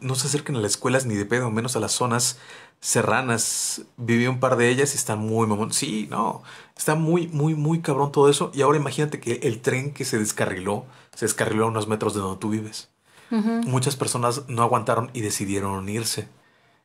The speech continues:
Speaker 1: Y los nuevos inquilinos contaban esto. Resulta que platicando en una ocasión que fui para allá, eh,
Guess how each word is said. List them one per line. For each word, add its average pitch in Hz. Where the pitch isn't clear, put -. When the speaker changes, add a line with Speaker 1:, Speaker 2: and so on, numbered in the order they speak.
Speaker 1:
Y 104
los 104
nuevos 113
inquilinos 117
contaban 104
esto. -
Resulta 170
que 117
platicando 120
en 107
una 117
ocasión 113
que 113
fui 113
para 110
allá, 110
eh, 101